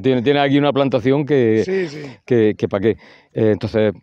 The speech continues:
Speaker 1: dependiendo del tiempo, una vez en semana sería el riego.
Speaker 2: No, no, no, no, no, no, no, que va, que va.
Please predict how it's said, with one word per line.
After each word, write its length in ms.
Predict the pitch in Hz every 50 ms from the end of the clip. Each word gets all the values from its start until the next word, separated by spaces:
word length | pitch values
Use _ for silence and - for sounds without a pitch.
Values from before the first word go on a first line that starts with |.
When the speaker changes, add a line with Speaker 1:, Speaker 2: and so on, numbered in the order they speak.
| _ _ _ _ _ _ _ _ _
Speaker 1:
dependiendo 520 | - 131 120 107 123 123 147 165 170 180
del 120 | 175 151 127
tiempo, 280 | - 170 175 160 190 185
una 200 | 180 151 131 120
vez 140 | 117 127 139
en 80 | 131 120
semana 340 | - - 120 117 123 123 113
sería 260 | - - 110 110 107
el 60 | 101
riego. 180 | - 101 98 -
Speaker 2:
No, 280 | 180 175 185 220 247 226
no, 100 | 208 202
no, 80 | 196 202
no, 100 | 196 190
no, 160 | 180 185 185
no, 240 | 175 160 165 170 156
no, 120 | 147 151
que 100 | 156 143
va, 100 | 135 147
que 80 | 151 143
va. 180 | 143 156 -